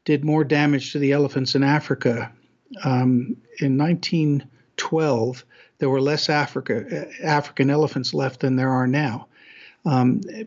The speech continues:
be-, and Teddy Roosevelt, actually, our great president, he went over with a group of British hunters, and they systematically shot every, um, old male and female elephant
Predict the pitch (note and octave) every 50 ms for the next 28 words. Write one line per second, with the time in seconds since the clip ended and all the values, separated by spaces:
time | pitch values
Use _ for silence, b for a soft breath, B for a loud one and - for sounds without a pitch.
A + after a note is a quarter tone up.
0 | D3 C#3 E3 F3+ F#3+ - - C#3 C3+ - - F#3+ F#3 G3 G#3 E3 D3 E3+ G3 G#3
1 | - - C3 B2+ B2+ C#3 C3 C3 B2+ C3 - - D3 C3+ C3+ C3+ C3+ C3+ D#3 D3
2 | C3+ B2+ - F3 F3+ F3 D3+ C#3+ C#3 C#3 C3+ - B B B B B B B B
3 | - - E3 E3 E3 D#3+ E3+ E3 D#3+ D#3 D3 C3+ C#3 C3+ C#3+ B2+ D3+ D#3 D3+ -
4 | C#3 C3 C#3 D3+ D3 C#3 C#3 - - - F3 E3+ E3+ D#3 C#3 C3+ B2+ - - b
5 | b b b b b b b - B3 E3+ C#3+ C#3 C#3 C#3 C3+ C3+ C#3+ D3+ D#3+ E3
6 | E3+ E3+ F3+ - - - - F3 D#3+ - - D#3+ D3+ D3+ D#3 D#3 D3+ - - C#3+
7 | B2+ - - - E3+ D3+ C#3+ C3+ - - D#3+ C#3+ C#3 C#3+ C#3+ C#3 C#3 C3+ D3 D3+
8 | - - - D3 C3 B2+ B2+ C3+ C3+ C3 - _ - _ - - D3+ D3 D3 C#3+
9 | C#3 C#3+ C#3+ - C#3+ C#3 C#3 C#3 C#3 C#3+ C#3 C#3 C#3 - F3 C3+ C3 B2+ - -
10 | D#3 C#3+ C3+ B2+ B2+ C#3 D3 E3+ F3+ E3 - - C3 B2+ B2 -